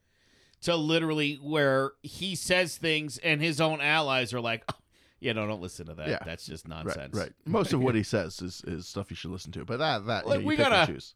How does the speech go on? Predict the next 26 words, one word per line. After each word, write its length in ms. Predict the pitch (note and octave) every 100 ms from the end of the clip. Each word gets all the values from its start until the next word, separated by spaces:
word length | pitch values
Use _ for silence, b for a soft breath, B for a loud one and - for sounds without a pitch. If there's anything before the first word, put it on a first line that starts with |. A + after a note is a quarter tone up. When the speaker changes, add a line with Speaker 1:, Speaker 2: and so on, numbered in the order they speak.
| -
Speaker 1:
we 80 | G#3
gotta, 140 | A3+
like, 260 | G3 F3+ -
pick 220 | G#3+ G#3+
and 120 | F3
choose. 1000 | - - G3+ F3 C#3+ C3+ B2 A2+ - - b b b b b
Speaker 2:
Why 320 | - D#3 C#4
people 320 | F#4+ F#4 F4+
don't 280 | A3+ F#3 F#3
care 500 | - D3+ D3 D3+ E3 _ _ -
about 440 | A#2+ C3 A2 G#2+ _ -
money 640 | - G#2+ B2 C3+ B2+ B2 -
and 240 | G#2+ A2
dealings 460 | G2 A#2+ A#2 A#2 A2
he's 240 | A#2+ A2+
done 220 | - A2 A2
with 160 | G#2
Russia, 560 | G2+ G#2+ A2 A#2 G#2+ G#2 _ _ _ _ _ -
with 160 | C3+
the 80 | B2+
Trump 260 | - A#3+ C4+
organization, 840 | B2 G#2 G#2 F#2+ G2 F#2 F#2+ E2+ -
I 100 | E3+
don't 180 | F4 C4+
understand. 580 | A#2+ A2+ - F#3 D#2 - _ _ _
I, 120 | -